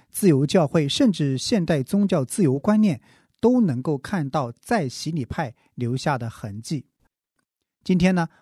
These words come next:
我们就一同来认识这个复杂而特别的群体。再洗礼派是宗教改革时期的一个激进派别，他们认为路德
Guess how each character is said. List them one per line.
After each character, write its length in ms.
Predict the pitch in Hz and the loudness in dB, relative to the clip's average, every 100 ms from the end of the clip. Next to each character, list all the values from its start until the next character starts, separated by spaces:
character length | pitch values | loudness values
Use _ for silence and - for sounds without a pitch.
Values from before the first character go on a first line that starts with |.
| _ | _
我 100 | 120 | -4
们 140 | 123 | -2
就 180 | 123 139 220 | -2 -2 -2
一 100 | 226 | -4
同 480 | - - 110 156 - _ | -4 -10 -6 -6 -8 _
来 280 | - 120 117 - | -8 -6 -6 -2
认 240 | 220 185 | 2 2
识 180 | 135 135 | 0 -4
这 140 | - 156 | -4 -4
个 140 | 123 | -6
复 320 | - 254 180 | -8 -4 -4
杂 360 | - 123 123 151 | -2 -6 -6 -8
而 160 | - 127 | -8 -10
特 380 | - 247 196 127 | -8 -2 -2 -2
别 200 | 120 127 | -6 -6
的 100 | 123 | -8
群 380 | - - 110 139 | -8 -10 -8 -8
体。 280 | - 101 - _ _ _ _ _ _ _ _ _ _ _ _ _ | -10 -14 -18 _ _ _ _ _ _ _ _ _ _ _ _ _
再 260 | - 262 202 | -2 0 2
洗 160 | - 214 | 0 0
礼 140 | 175 | 0
派 260 | - 190 147 | -2 -4 -6
是 320 | - 160 143 | -4 0 0
宗 220 | 135 220 208 | 2 2 4
教 200 | 180 135 | 2 0
改 200 | 127 110 | -4 -4
革 160 | 147 | -2
时 220 | 165 - 143 | -2 -4 -6
期 180 | - 165 | -4 -2
的 160 | 143 | -2
一 140 | 127 139 | -2 -4
个 400 | 143 123 113 - _ | -4 -4 -6 -12 _
激 240 | - 240 | -4 -2
进 220 | 214 180 127 | 0 -2 -2
派 220 | - 135 | -4 -4
别， 380 | 117 104 120 - _ _ _ _ _ _ _ | -6 -12 -14 -14 _ _ _ _ _ _ _
他 120 | - | 0
们 140 | 254 247 | 2 4
认 200 | 240 165 | 4 4
为 320 | 131 147 185 _ _ | 2 0 -4 _ _
路 280 | 226 269 160 | 4 4 4
德 400 | - 120 147 | 0 -2 -2